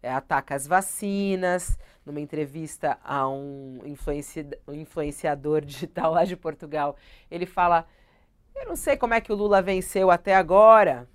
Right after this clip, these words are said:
né? Alguma coisa aconteceu", volta a falar que alguma coisa tem errado aí, sistema eleitoral brasileiro. Mais do mesmo, na verdade, mas mostra aí um movimento de Bolsonaro a voltar a utilizar isso.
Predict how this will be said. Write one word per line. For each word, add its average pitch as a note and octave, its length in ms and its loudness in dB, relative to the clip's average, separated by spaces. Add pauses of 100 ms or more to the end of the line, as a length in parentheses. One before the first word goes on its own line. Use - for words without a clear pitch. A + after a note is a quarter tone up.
(420)
né? D3 400 -4
Alguma C#3+ 320 -6
coisa D#3+ 300 -4
aconteceu", F#3+ 880 -2
volta C#3+ 300 -8
a - 20 -12
falar C#3+ 340 -6
que B2+ 400 -18 (880)
alguma C#3 320 -8
coisa E3+ 340 -12
tem F#3+ 200 -10
errado E3 580 0
aí, D3 260 -8 (240)
sistema D3+ 400 -12
eleitoral D3 440 -6
brasileiro. C3 480 -12 (600)
Mais B3 280 4
do C#4+ 80 -2
mesmo, G#3 380 2
na F#3+ 100 2
verdade, F#3+ 560 4
mas G#3+ 240 -6
mostra G3 400 0
aí F3 100 -2
um F#3+ 60 -4
movimento F#3 580 -4
de D#3+ 100 -14
Bolsonaro D#3+ 720 -4
a D#3+ 40 0
voltar E3+ 760 2
a D#3 80 2
utilizar D#3 640 -6
isso. - 320 -14